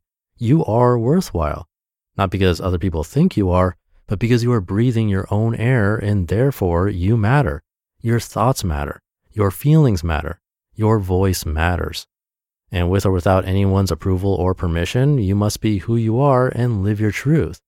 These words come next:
even if it makes people turn their heads, even if it makes them uncomfortable, even if they choose to leave. You may have been broken down by adversity, but you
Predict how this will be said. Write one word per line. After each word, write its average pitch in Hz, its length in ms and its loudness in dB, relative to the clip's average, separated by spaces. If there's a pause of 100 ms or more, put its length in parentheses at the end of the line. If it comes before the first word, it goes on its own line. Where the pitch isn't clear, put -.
(300)
even 104 180 2
if 98 120 0
it 98 40 0
makes 92 200 0
people 95 320 0
turn 90 260 -2
their 92 160 2
heads, 98 560 -2 (120)
even 80 280 -2
if 85 60 -2
it 82 40 -2
makes 80 220 -4
them 92 180 0
uncomfortable, 101 680 -2 (440)
even 127 220 2
if 135 100 -2
they 135 140 2
choose 101 500 0
to - 140 -10
leave. 80 420 -4 (680)
You 104 120 -2
may 101 80 2
have 101 120 2
been 98 180 -2
broken 98 320 -2
down 98 260 0
by 95 180 2
adversity, 90 720 -2
but 82 240 -6
you 95 580 2